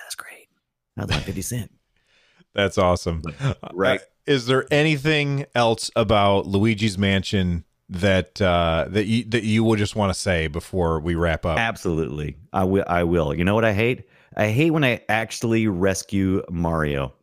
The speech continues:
Speaker 1: because when I actually rescue Mario, he always, <laughs> you immediately realize how secondary Luigi really is. And it's just like, it's almost heartbreaking because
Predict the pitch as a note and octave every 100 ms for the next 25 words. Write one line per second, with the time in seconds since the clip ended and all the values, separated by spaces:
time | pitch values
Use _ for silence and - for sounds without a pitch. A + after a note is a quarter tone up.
0 | _ _ _ _ _ _ - F#2+ G2+ A#2+
1 | G#2+ F#2+ - F#2+ A2 G#2+ F2 G#2+ B2 -
2 | C3+ A2 A2+ A2 B2+ A#2 A2 A2 G#2+ G#2
3 | G#2 G2 _ _ - A2+ G#2+ A2 A2 G#2
4 | G2+ F2 - - _ _ - F#2+ E2 G2
5 | A2+ G#2+ C3 C#3 A#2+ A2 G2+ G#2 F#2 F2
6 | D#2+ D2+ - _ _ _ _ _ _ _
7 | _ _ G2+ G2+ - G#2+ A2 F#2+ F2 E2
8 | E2 E2 D2 D#2 D2 C#2 B1+ A1 - _
9 | _ _ _ _ _ - F#2 F#2 F#2 -
10 | F#2+ - F#2+ F2+ D#2+ - _ _ _ _
11 | - F#2+ A2 A#2+ A#2 - A#2 F2+ F2+ D#2
12 | D#2+ D#2 D2+ F2+ E2